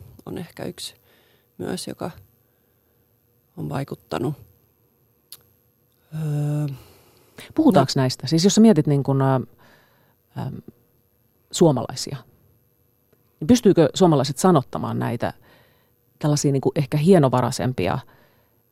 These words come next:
Speaker 2: yksinäisyyden kokemuksiaan? Vai kutsutaanko sitä enemmän ulkopuolisuudeksi?
Speaker 1: Mm, no ehkä joo.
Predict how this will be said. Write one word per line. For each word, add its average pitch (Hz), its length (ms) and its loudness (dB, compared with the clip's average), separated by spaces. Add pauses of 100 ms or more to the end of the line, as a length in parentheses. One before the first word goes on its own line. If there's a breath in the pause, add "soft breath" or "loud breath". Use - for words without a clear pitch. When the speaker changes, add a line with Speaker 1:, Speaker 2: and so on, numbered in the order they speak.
(880)
Speaker 2:
yksinäisyyden - 680 -4
kokemuksiaan? - 680 -10 (1200)
Vai 185 80 -6
kutsutaanko 156 420 4
sitä 160 140 2
enemmän 156 200 4
ulkopuolisuudeksi? - 960 -2 (2000)
Speaker 1:
Mm, 233 440 -2 (800)
no 269 240 -4 (360)
ehkä 302 340 -6
joo. 202 500 0